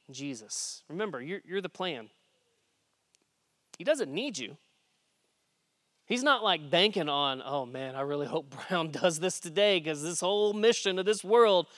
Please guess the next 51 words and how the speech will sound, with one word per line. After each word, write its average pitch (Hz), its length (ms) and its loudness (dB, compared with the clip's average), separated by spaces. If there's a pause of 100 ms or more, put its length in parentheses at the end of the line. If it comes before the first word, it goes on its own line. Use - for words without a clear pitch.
(180)
really 202 440 8
depends 202 440 2
on 165 120 2
what 160 200 0
Brown's 165 320 0
gonna," 151 160 -8
he 156 120 -10
doesn't 196 240 -6
need, 120 200 -12 (180)
he - 80 -12
doesn't 156 220 -8
need 160 280 -8
you. - 120 -18 (1160)
But 147 120 -8
that's 185 220 -2
his 139 160 -8
plan, 151 520 -10 (240)
is 147 160 -8
to 143 80 -14
take 147 280 -10
broken, 147 340 -8
busted 147 400 -10
people 147 340 -12
like 127 220 -12
Brown 147 300 -4
and 131 80 -10
myself 135 580 -8
and 135 100 -14
say, 135 140 -6
"Hey, 139 280 -6 (640)
I 160 80 -6
actually 208 260 -6
want 165 280 -8
you 190 40 -8
to 165 60 -10
be 151 140 -8
a 143 60 -6
part 226 280 -8
of 127 60 -14
this. - 320 -18
I 165 80 -10
want 214 180 -6
to 196 100 -6
invite 160 540 -4
you 202 120 -8
in, 175 300 -10
and 139 120 -12
I - 20 -8
want 175 240 -12
you 175 80 -12
to, 147 100 -8